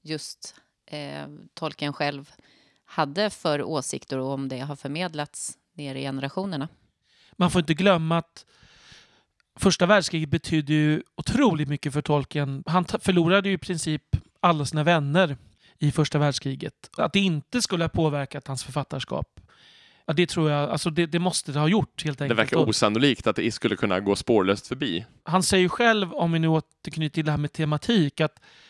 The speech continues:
Speaker 2: att död är ju ett av de viktigaste temana också. Eh, och det, det, det märks ju, även om han låter väldigt många komma undan döden i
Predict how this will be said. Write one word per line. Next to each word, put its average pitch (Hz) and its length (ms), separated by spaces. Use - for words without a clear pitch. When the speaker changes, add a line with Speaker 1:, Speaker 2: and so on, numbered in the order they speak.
Speaker 2:
att 147 320
död 151 580
är 160 200
ju 147 120
ett 143 120
av 156 40
de 147 60
viktigaste 143 400
temana 139 420
också. - 360
Eh, 151 400
och 147 180
det, 185 460
det, 170 280
det 190 200
märks 175 340
ju, 180 40
även 165 220
om 180 100
han 185 220
låter 180 280
väldigt 165 260
många 151 140
komma 160 220
undan 165 520
döden 143 480
i 131 300